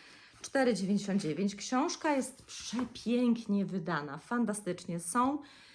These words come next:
e, również, mm, takie, wiecie, ryciny, e, takie ilustracje obowiązujące właśnie, mm, trochę nawiązujące do fabuły.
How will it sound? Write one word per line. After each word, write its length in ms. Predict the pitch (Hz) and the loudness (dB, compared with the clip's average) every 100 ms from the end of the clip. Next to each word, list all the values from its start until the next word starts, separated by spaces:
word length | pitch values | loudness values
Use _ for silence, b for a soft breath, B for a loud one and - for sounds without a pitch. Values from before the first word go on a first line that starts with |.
| B B | B B
e, 440 | - 214 208 202 214 | -4 -2 0 2 2
również, 600 | 233 240 247 240 233 - | 0 2 2 2 0 -6
mm, 580 | - 185 190 196 196 185 | -4 0 2 4 4 2
takie, 500 | 220 220 240 220 220 | 0 0 2 2 2
wiecie, 400 | 202 214 233 220 | 0 0 2 2
ryciny, 800 | 220 214 262 269 202 175 269 B B B B B | 0 0 2 4 4 2 -2 B B B B B
e, 680 | 190 180 180 180 180 175 170 | -2 0 0 0 0 0 -2
takie 220 | 185 196 214 | -4 -2 0
ilustracje 760 | 220 233 - 262 269 - 247 | 2 2 0 0 0 0 0
obowiązujące 840 | 190 214 208 214 185 220 226 226 202 | 0 0 2 2 2 2 2 0 -2
właśnie, 540 | 196 196 - 202 190 | 0 0 0 0 2
mm, 580 | 185 - 190 196 190 180 | 0 -2 0 0 0 -2
trochę 200 | 208 233 | 0 2
nawiązujące 560 | 233 240 220 247 226 | 2 2 2 0 0
do 100 | 202 | 0
fabuły. 440 | 214 208 180 156 | 0 0 0 0